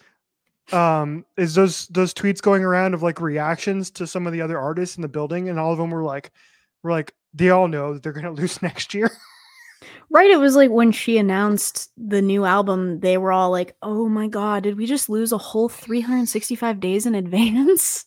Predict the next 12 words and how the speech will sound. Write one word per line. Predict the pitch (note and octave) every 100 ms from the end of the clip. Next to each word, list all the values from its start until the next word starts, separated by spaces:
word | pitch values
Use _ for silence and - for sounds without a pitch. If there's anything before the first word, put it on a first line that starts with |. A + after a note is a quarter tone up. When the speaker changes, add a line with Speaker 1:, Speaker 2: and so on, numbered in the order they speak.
| _
Speaker 2:
<laughs> | - - - - - - - - - -
What | D#4 D#4+
is | F#4 G#4+ A4 C#4
this?" | C4 B3+ - A#3+ _ - _ _ _ _ _ _ _ _ _ _ C4+
Like, | B3 A#3+
this | G#4
can't, | - - - - _ _
is | F#3+
this | C#4+ A4
allowed? | G#3+ G3 A#3+ C4+ C4+ C4 C#4 - _ _ _ _ _ - _ _ -
<laughs> | - - - - - F#3+ - - F3+ - A#3 - _ _
Yeah. | - -